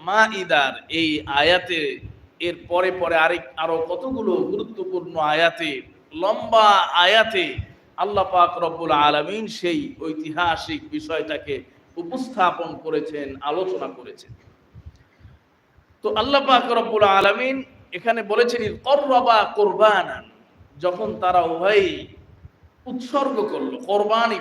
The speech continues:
করলো। এই জন্য কোরবানি শব্দটি এসেছে কুরবুন থেকে। কুরবুন শব্দের মূল অর্থ হলো নৈকট্য অর্জন করা, নৈকট্য লাভ করা।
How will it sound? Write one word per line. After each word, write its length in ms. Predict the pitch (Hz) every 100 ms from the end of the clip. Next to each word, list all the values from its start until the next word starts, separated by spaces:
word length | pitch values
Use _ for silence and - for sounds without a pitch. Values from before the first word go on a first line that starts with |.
| -
করলো। 180 | 147 - - _ _ _
এই 60 | 175
জন্য 180 | 208 208
কোরবানি 720 | 196 202 202 226 247 262 262
শব্দটি 600 | 254 220 220 214 214 196
এসেছে 360 | 185 226 - 196
কুরবুন 720 | - 269 285 269 214 - -
থেকে। 300 | 131 - - _ _ - - _ _ _ _ _ -
কুরবুন 540 | 233 277 285 285 277
শব্দের 760 | - 220 220 220 208 185 190 - -
মূল 380 | 147 180 233 214
অর্থ 300 | 175 175 208
হলো 280 | 208 185 170
নৈকট্য 840 | 175 190 185 185 156 156 - 113 220 - _ _ _
অর্জন 540 | 175 175 175 160 160 -
করা, 240 | 104 87 - _ _ _
নৈকট্য 640 | 156 226 226 233 220 220 190
লাভ 260 | 160 170 170 -
করা। 220 | 123 -